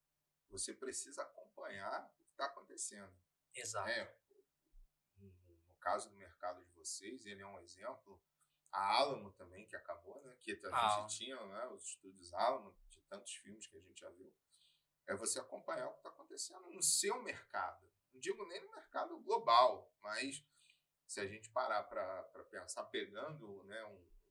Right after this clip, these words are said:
Speaker 1: um ganchinho e também um, um paralelo, né, a gente tá falando das fitas, né, como o, o serviço de streaming quebrou as locadoras,
Speaker 2: Quebrou.
Speaker 1: né? A, de, a última que talvez eu tenha visto,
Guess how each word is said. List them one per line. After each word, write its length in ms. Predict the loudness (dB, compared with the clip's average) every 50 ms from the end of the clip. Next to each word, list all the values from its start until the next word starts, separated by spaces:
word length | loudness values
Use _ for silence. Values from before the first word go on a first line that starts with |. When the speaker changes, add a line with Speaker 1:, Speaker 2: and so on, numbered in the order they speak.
| _ _ _ _
Speaker 1:
um 120 | -20 -18 -14
ganchinho 520 | -12 -10 -8 -6 -6 -6 -6 -8 -12 -20
e 60 | -16
também 400 | -12 -12 -12 -10 -10 -12 -14 -14
um, 220 | -16 -18 -18 -20 -20
um 60 | -6
paralelo, 800 | -2 0 0 2 0 0 -2 -4 -6 -4 -4 -4 -4 -6 -10 -14 _ _ _ _ _ _ _ _ _ _
né, 100 | -12 -12
a 60 | -12
gente 240 | -12 -14 -16 -20 _ _
tá 140 | 2 2 2
falando 320 | 0 -6 -12 -12 -12 -10
das 240 | -8 -8 -6 -6 -8
fitas, 500 | -10 -10 -12 -12 -12 -12 -14 -14 -14 -12
né, 180 | -12 -14 -14 -14 -12
como 320 | -8 -6 -6 -4 -4 -4 -6 -6 -6 -8 -10 -14 _ _
o, 160 | -20 -20 -20 -20 _
o 100 | -6 -2
serviço 640 | 0 2 2 2 0 -2 -6 -14 -16 -16 -16 -16
de 100 | -16 -12
streaming 640 | -10 -10 -10 -10 _ -16 -14 -14 -12 -14 -14 -16 -18 _ _ _ _ _ _
quebrou 360 | -4 -2 -2 -2 -2 -4 -4 -4
as 80 | -6
locadoras, 600 | -8 -8 -8 -8 -8 -6 -6 -4 -4 -6 -6 -8 -14 -18 _ _ _ -12
Speaker 2:
Quebrou. 340 | -10 -10 -10 -6 -6 -6 -6
Speaker 1:
né? 140 | -6 -10 -14 _ _ _ _ _ _ _ _ _ _ _ _ _ _ -6
A, 640 | -4 -2 -2 -2 -2 -4 -4 -6 -8 -10 -12 -14 -18 -20 _ _ _ _ _ _ _ _ _ -14
de, 120 | -12 -6 -4 -2
a 100 | -2 -2
última 640 | -4 -6 -10 -10 -10 -10 -12 -10 -10 -10 -10 -10 -12 -16 _ _ _ _ _ _ _ _ _ _ _ _ _ _ _ _ -10 -8
que 120 | -8 -6
talvez 360 | -4 -2 -2 -2 -4 -8 -14 -16
eu 120 | -18 -18
tenha 200 | _ -16 -18 -18
visto, 360 | -18 -20 -20 -20 -20 -20 -20